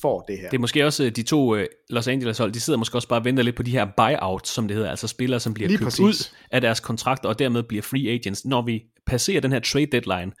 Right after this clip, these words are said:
Speaker 2: så må du stadigvæk godt forstærke dit hold, men det skal altså være med spillere, der er uden kontrakt, og der kommer en masse buyouts her i, i januar og februar, som har en tendens til at joine topholdene, og det kan så være de to Los Angeles-klubber,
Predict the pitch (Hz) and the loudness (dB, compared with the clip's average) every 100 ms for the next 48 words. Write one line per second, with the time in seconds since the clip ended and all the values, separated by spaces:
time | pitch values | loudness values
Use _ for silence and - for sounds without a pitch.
0 | - - 135 123 113 143 139 127 - - | -18 -6 0 0 2 2 2 0 -2 -6
1 | 113 - 131 165 - 113 117 110 117 - | -8 -4 -2 -2 -2 -2 -2 -2 -2 0
2 | 131 123 117 113 107 101 - 127 131 117 | 0 0 -2 -2 -2 -2 -4 -4 -2 -2
3 | 98 95 135 135 139 104 104 104 - 113 | -4 -2 0 -2 -4 -6 -4 -6 -6 -4
4 | - 170 113 104 117 110 - 113 98 104 | 0 2 2 0 0 0 0 2 0 -2
5 | - 104 87 - 98 98 113 104 - - | -4 -6 -6 -8 -6 -4 -4 -4 -6 -10
6 | - 104 - 110 101 92 - - - - | -12 -10 -8 -6 -6 -8 -12 -20 -20 -4
7 | 123 104 - - 143 139 117 165 160 190 | -2 -2 -6 0 4 4 2 2 2 2
8 | 131 - 139 104 107 120 107 110 104 101 | 0 -2 -2 2 2 2 0 -2 0 0
9 | 90 82 147 160 175 165 135 113 117 127 | -2 -4 -2 0 0 2 0 0 0 0
10 | - 117 107 107 98 - 104 95 | 0 -4 -2 -4 -4 -4 -6 -8